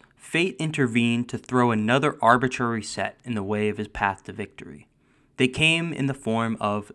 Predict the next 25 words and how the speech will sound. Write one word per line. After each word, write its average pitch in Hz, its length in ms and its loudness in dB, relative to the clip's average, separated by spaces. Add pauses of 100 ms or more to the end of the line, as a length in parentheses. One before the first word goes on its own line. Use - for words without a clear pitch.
(160)
the 110 60 -4
Mamertines. 104 1080 -6 (580)
The 123 80 -2
Mamertines 165 720 2
had 147 160 -4
been 214 100 4
around 147 240 2
for 117 160 -2
years 113 420 2
now, 104 360 -8
their 98 180 -8
influence 123 460 -2
slowly 117 480 0
spreading 113 500 -2
to - 80 -8
settlements 107 580 -2
outside 113 480 0
of 101 140 -8
Messina's 110 680 -2
immediate 110 480 0
vicinity 113 600 -2
as 104 180 -6
they 104 180 -4
took 127 240 -6
on 110 240 0